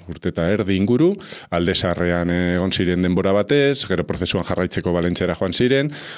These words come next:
hor ja, eh, ezetza jaso zuten, ukatu zieten, eh, eh, asiloa, eta bueltatu ziren Gasteizera, eta zeuden oso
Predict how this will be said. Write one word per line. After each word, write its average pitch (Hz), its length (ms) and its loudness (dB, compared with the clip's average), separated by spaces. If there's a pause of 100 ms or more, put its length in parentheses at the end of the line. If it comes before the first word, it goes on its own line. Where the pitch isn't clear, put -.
(120)
hor 92 240 2
ja, 92 260 4
eh, 87 260 2
ezetza 87 340 0
jaso 90 240 0
zuten, 139 420 0
ukatu 90 340 0
zieten, 87 380 0
eh, 85 720 0 (160)
eh, 90 200 -6
asiloa, 107 480 2 (380)
eta 87 160 2
bueltatu 80 320 0
ziren 92 240 0
Gasteizera, 107 560 0 (420)
eta 92 220 0
zeuden 92 400 2
oso 80 920 0